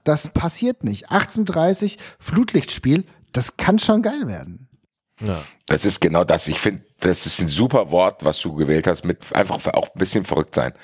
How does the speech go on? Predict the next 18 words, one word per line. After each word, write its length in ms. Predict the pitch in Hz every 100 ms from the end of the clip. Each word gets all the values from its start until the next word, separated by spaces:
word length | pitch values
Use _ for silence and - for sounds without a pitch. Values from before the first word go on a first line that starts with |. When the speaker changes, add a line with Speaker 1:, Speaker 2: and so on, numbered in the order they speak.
| - - -
Speaker 3:
Weil 100 | 67
das 140 | 76
ist 80 | -
genau 380 | - 85 101 104
die 480 | 85 76 92 87 - _ _ _ _ _ _ -
Situation, 680 | 82 85 90 78 98 92
die 80 | 85
jetzt 160 | 78 76
entstehen 320 | 71 76 60
muss. 220 | 58 - - _ - - -
Es 120 | -
müssen 280 | 101 - 113
Freakspiele 640 | - - - - 85 57
auch 120 | -
werden, 300 | 64 58 57 - _ _ _ _
wo 160 | 73 90
du 160 | 95 -
einfach 480 | 98 101 101 101